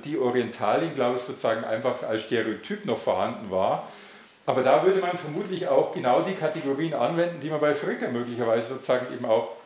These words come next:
quasi gelernt hat. Was heißt es eigentlich, dass eine Frau, die sozusagen aus einer bestimmten Schicht kommt, quasi so agiert, auf eine Art und Weise, die wir heute möglicherweise gar nicht mehr gut fänden? Ja. Also insgesamt finde ich das auch eine ziemlich interessante Biografie.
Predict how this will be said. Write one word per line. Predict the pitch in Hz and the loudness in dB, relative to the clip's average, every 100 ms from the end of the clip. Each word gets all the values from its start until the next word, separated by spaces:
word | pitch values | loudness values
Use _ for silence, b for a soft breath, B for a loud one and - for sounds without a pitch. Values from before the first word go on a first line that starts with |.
| - | -2
quasi | 113 123 | 0 0
gelernt | 113 117 202 175 | 0 2 2 0
hat. | 185 - B B B | -4 -6 B B B
Was | 123 151 - | -2 0 0
heißt | 135 190 - | 0 0 -2
es | - | -6
eigentlich, | 117 113 135 151 - | -2 -2 -2 -6 -2
dass | 127 | -2
eine | 127 120 | 0 -4
Frau, | 120 107 107 185 240 B B B B 156 | 0 2 4 2 0 B B B B -10
die | 147 | -6
sozusagen | 156 147 127 | -2 0 2
aus | 127 | 0
einer | 127 | -2
bestimmten | 120 - 180 202 120 | -8 -2 -2 -2 -8
Schicht | - 208 208 - - | -4 -4 -4 -8 0
kommt, | 135 180 185 - | 2 2 -2 0
quasi | 135 139 123 | 0 0 -2
so | 113 175 156 | 0 2 2
agiert, | - 135 160 190 - - | 0 0 2 2 0 -2
auf | 120 | -2
eine | 127 120 | 0 2
Art | 139 165 | 2 0
und | 117 | 0
Weise, | 107 160 143 139 | 0 -2 -6 -10
die | 127 117 | -8 0
wir | 170 127 | 2 2
heute | 139 - | 0 0
möglicherweise | 135 135 123 120 123 | -6 -6 0 0 2
gar | 123 | -2
nicht | 117 | -2
mehr | 120 | -4
gut | 156 - | -4 -6
fänden? | 104 - - - - - | -6 -8 -12 -18 -18 -8
Ja. | 110 101 - B B B B B B | -2 -2 -2 B B B B B B
Also | 123 135 | 0 2
insgesamt | 175 214 - 190 - 151 170 | 2 0 -2 -4 2 2 2
finde | - 165 | -4 -4
ich | 165 | -2
das | 151 - | -2 2
auch | 120 185 180 | 4 4 2
eine | 147 139 - | -2 -4 -6
ziemlich | - 220 277 190 | -6 -4 -4 -6
interessante | 131 143 131 135 180 160 | -4 -2 2 2 0 -4
Biografie. | 151 147 127 117 - - 139 208 285 | -4 -2 2 2 0 -4 -8 -8 -8